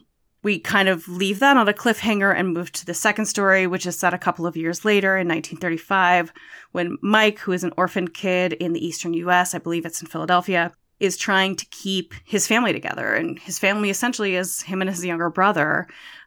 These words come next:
And he will do anything to keep his younger brother safe, even if it means Mike has to go off on his own, possibly to join a touring harmonica band, which sounds a little crazy, but it, you know, seems like it was kind of a big deal in the nineteen thirties. So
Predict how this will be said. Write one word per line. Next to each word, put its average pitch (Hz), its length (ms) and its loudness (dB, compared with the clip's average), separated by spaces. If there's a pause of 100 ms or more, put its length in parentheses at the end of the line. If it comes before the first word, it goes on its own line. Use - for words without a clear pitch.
And 185 260 -2
he 180 380 -2
will 175 180 0
do 185 200 2
anything 202 340 4
to - 60 -8
keep 175 140 -8
his 170 100 -6
younger 170 180 0
brother 170 240 -2
safe, 202 400 0
even 185 240 -2
if 175 120 -4
it - 80 -8
means 175 240 -2
Mike 180 220 -2
has 160 220 -2
to 170 80 -6
go 160 180 0
off 160 180 -2
on 170 80 0
his 180 140 -4
own, 180 380 2 (500)
possibly 190 500 0
to 190 120 -6
join 175 460 0
a 175 120 -6
touring 170 480 -4
harmonica 196 640 0
band, 180 520 0 (220)
which - 200 -8
sounds 226 280 0
a - 20 -2
little 233 140 -2
crazy, 302 380 0
but 202 180 2
it, 180 220 0 (180)
you 339 100 4
know, 302 280 4 (200)
seems 196 320 -4
like 233 100 0
it 262 40 2
was 247 80 -2
kind 247 180 4
of 254 60 2
a 254 40 -2
big 254 180 2
deal 277 160 -2
in 320 60 4
the 180 60 0
nineteen 165 300 -2
thirties. 165 400 -6 (220)
So 180 400 2